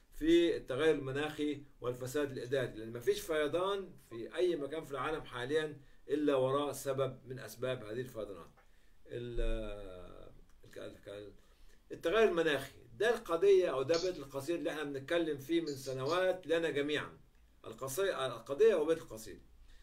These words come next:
وفي هذه القضية احنا بنتكلم عن حاجة اسمها الاحتباس الحراري. الاحتباس الحراري يعني معناه درجة حرارة الكون بترتفع، يعني معناها في غازات بتخرج من إما غازات بشرية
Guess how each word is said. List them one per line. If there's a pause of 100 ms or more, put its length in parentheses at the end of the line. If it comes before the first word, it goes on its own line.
(400)
وفي
هذه
القضية
احنا
بنتكلم
عن
حاجة
اسمها
الاحتباس
الحراري. (120)
الاحتباس
الحراري
يعني
معناه
درجة
حرارة
الكون
بترتفع، (440)
يعني
معناها
في
غازات (160)
بتخرج
من (220)
إما
غازات
بشرية